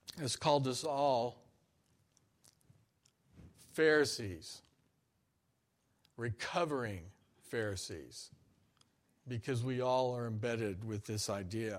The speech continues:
If we just externally obey, it doesn't make any difference really where our heart is. We'll get points for that. We'll get credit for that. No, we won't. This is traditionalism. Now, why Herod?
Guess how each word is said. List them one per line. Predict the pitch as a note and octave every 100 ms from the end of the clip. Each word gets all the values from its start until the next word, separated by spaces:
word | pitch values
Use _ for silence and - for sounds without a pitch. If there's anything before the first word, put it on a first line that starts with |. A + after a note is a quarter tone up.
| G2+ -
If | B2+
we | A#2
just | A#2+ E3+ -
externally | C#3+ A#2+ - D3 F3 F3+ F#3
obey, | F#3 D#3+ C#3 C3+ C3+
it | A#2
doesn't | A#2+ B2 C#3
make | C3+ B2+ D3+
any | D3
difference | C3 A2 A2+ A2 G#2+ - - - - _
really | C3 C3 B2+
where | B2 A#2
our | A#2+
heart | A#2+ A#2 A2+
is. | A2 A2 A2+ G#2+ - _ _ -
We'll | C3
get | B2+ D3+ -
points | - B2 A2 G2+
for | - A2+
that. | A#2 A#2+ F#2 - _ _ -
We'll | B2+
get | C3 D3+
credit | - E3+ F#3 A#2+ F2+
for | A#2+ A#2+
that. | C3+ A#2+ E2 - - F#2
No, | G2
we | G2 F#2+
won't. | G2+ G#2+ G#2 - _ _ _ _ _ _ _ _ _ _ _ _ _ _ _ _ _ _ _ - _ -
This | C#3 D3+
is | C3+ B2
traditionalism. | - C#3+ A#2 C#3 C#3+ C3 A2+ F#2+ F2 F#2 G#2+ - _ _ _ _ _ _ _ - _ _ _ _ _ _
Now, | B2+
why | B2+ G#3 G#3+
Herod? | B2+ - F#3 F3+ G2